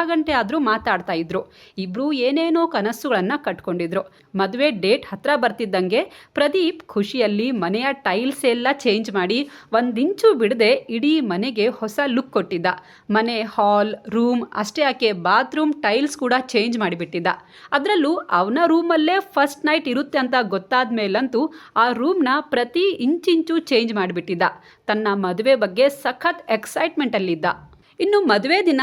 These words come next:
ಬಂದೇ ಬಿಡ್ತು. ಮನೆಯವರೆಲ್ಲ ಬಾರಾತ್ ಜೊತೆ ಹೊರಡೋಕೆ ರೆಡಿಯಾಗಿದ್ರು. ಪ್ರದೀಪ್ ತನ್ನ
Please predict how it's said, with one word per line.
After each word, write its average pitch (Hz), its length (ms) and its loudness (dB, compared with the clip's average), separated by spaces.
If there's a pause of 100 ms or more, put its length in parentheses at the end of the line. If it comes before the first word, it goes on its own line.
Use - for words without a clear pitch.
ಬಂದೇ 254 480 -2
ಬಿಡ್ತು. 196 540 -2
ಮನೆಯವರೆಲ್ಲ 285 640 2
ಬಾರಾತ್ 254 500 2
ಜೊತೆ 269 220 0
ಹೊರಡೋಕೆ 220 500 0
ರೆಡಿಯಾಗಿದ್ರು. 185 640 -2 (340)
ಪ್ರದೀಪ್ 233 440 0
ತನ್ನ 240 180 0